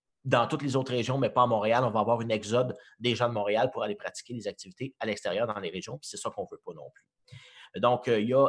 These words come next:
notamment, ben, le vélo, euh, l'athlétisme, euh, pour les, on parle des lancers, euh, différents lancers qu'on peut faire. Ensuite, euh, il y a des sports nautiques, euh,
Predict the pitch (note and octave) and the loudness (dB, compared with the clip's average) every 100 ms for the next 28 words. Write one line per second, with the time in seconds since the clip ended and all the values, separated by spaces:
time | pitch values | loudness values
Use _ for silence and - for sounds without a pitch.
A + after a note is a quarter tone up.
0 | - C3+ D#3 B2+ A#2+ C3+ D3 B2+ A2 G#2+ | 2 0 2 2 0 0 0 -2 -2 -2
1 | G#2+ A2 G#2 A#2+ C3+ - - _ - _ | 2 2 2 2 0 -4 -14 _ -20 _
2 | - G#2 G#2+ A#2+ B2+ C3 C3 - D3 D3 | -2 0 2 0 0 -4 -4 -2 -2 -2
3 | C3+ A2+ G#2+ G2+ A2 A2+ G#2+ G#2 G2 G#2 | -2 0 0 -2 -4 -6 -4 -4 -4 -2
4 | G#2+ G#2 G2+ F#2 - G#2 G#2 G2 F#2 F2 | -2 -4 -6 -8 -8 -8 -6 -4 -4 -6
5 | _ _ _ A2+ - B2 A2+ A#2 A2+ A#2 | _ _ _ -14 0 2 2 0 2 0
6 | A2+ G#2+ - - _ _ _ G2+ G#2+ G2+ | 0 -4 -6 -10 _ _ _ -6 -6 -8
7 | - B2 C#3+ C#3+ - - - A2 A2 C#3 | 0 4 4 2 -2 -16 -2 0 0 -2
8 | C#3 A#2+ A2+ A2 A2 A2+ - D3 D#3 C#3+ | 0 4 4 2 0 -4 2 4 4 2
9 | A#2+ - D3 D#3 - A#2+ A2+ A#2 | -2 -4 -6 -6 -4 -2 2 2